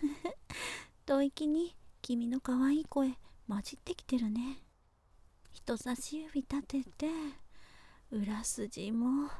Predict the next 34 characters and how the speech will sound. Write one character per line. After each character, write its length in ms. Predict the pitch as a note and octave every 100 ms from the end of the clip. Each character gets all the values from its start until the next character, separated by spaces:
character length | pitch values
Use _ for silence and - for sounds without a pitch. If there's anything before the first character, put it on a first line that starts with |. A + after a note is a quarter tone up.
| - - -
ほ 140 | - G#3 A3+
ら 180 | B3+ C4+
ク 180 | - C4
リ 140 | C4
ク 140 | B3+ B3+
リ 280 | B3+ C4+
っ 40 | D#4+ -
て 140 | F4+
し 100 | -
て 180 | - F#4+
あ 100 | F4+
げ 180 | D#4+ D4+
る 120 | D4+
ね。 240 | D4 D4+ E4+ F#4+ - - - - - - - - - - - - - - - - - - - - - - - - - _ - - - - - - - -
そ 540 | - C4+ D4+ F4 F4+
う、 60 | - - - - -
こ 140 | C4 C4
こ 180 | B3
に 200 | C4 C#4
は 340 | D#4 D4 C#4 B3+ -
誰 280 | G3 G3 G#3
も 140 | A#3+
来 180 | - A#3+
な 160 | B3+ D#4
い 80 |
し、 340 | C#4 - B3+ B3+ - - - - -
声 380 | D4 D#4 C#4+ - - - -
出 180 | A#3+ C#4+
し 120 | -
て 140 | C4+
も 140 | A#3+ A3+
平 280 | F#3+ G#3 A3+
気。 220 | - C4 - - - - - - - - _ - - - - - - - -
<laughs> 720 | C#4+ - - D#4 - G#4 -